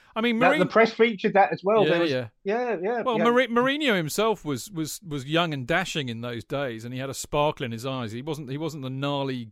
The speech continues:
Speaker 1: grumpy, miserable bastard that came back. So
Speaker 2: But some of those
Speaker 1: he was
Speaker 2: chaps
Speaker 1: box
Speaker 2: had
Speaker 1: office.
Speaker 2: some of those chaps who didn't have white vests on had waxed chests, as
Speaker 1: Did
Speaker 2: I
Speaker 1: they?
Speaker 2: recall.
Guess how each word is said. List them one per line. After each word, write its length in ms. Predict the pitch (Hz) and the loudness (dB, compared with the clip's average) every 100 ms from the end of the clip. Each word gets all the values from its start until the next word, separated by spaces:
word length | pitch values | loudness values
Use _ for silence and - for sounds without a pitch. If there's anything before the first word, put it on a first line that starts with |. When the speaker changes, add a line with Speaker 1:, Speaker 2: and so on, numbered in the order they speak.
| - | -8
Speaker 1:
grumpy, 400 | 139 143 127 120 | -4 -4 -4 -6
miserable 380 | 127 127 123 113 | -6 -8 -8 -6
bastard 440 | 131 123 113 113 | -2 -2 -4 -12
that 100 | 113 | -10
came 260 | 131 120 117 | -8 -8 -4
back. 300 | 143 117 - _ _ _ _ | -2 -2 -6 _ _ _ _
So 180 | - 143 | -8 0
Speaker 2:
But 120 | 147 | 0
some 160 | 143 214 | 4 4
of 60 | 214 | 6
those 120 | 196 | 6
Speaker 1:
he 60 | 180 | 4
was 100 | - | 8
Speaker 2:
chaps 320 | 196 202 - | 8 8 4
Speaker 1:
box 180 | 196 - | 2 2
Speaker 2:
had 100 | 175 | 0
Speaker 1:
office. 180 | - - _ _ _ _ _ _ | 0 -16 _ _ _ _ _ _
Speaker 2:
some 180 | 202 208 | 0 4
of 60 | |
those 160 | 196 180 | 2 2
chaps 280 | - 180 - | 0 -2 -2
who 60 | 143 | -6
didn't 240 | 196 185 | -2 -2
have 120 | 170 143 | -2 -2
white 220 | 160 151 - | -4 -4 -2
vests 220 | 175 185 | -6 -6
on 80 | 123 - | -14 -6
had 160 | 147 120 | -6 -6
waxed 460 | 147 196 - - _ | -2 -2 -2 -12 _
chests, 420 | - 269 - - | -8 -8 -8 -12
as 80 | 123 | -6
Speaker 1:
Did 100 | 117 | -4
Speaker 2:
I 40 | 110 | -2
Speaker 1:
they? 120 | 147 | -2
Speaker 2:
recall. 260 | 107 107 | -4 -8